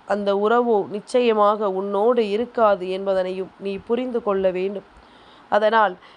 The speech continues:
எந்த ஒரு அன்பையும் வாழ்க்கையில் அவ்வளவு எளிதில் பிரிந்துவிடக்கூடாது என்பதனை முதலில் நீ கவனத்தில் எடுத்துக்கொள்ள வேண்டும்.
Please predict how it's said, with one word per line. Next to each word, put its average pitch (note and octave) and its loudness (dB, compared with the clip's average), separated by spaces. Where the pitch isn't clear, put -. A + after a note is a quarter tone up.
எந்த C4 2
ஒரு B3 4
அன்பையும் B3+ 2
வாழ்க்கையில் A#3 0
அவ்வளவு G#3 2
எளிதில் A#3 -4
பிரிந்துவிடக்கூடாது A#3 0
என்பதனை G3+ -2
முதலில் G#3+ -2
நீ G3 0
கவனத்தில் G#3+ 0
எடுத்துக்கொள்ள G3 0
வேண்டும். F#3+ -4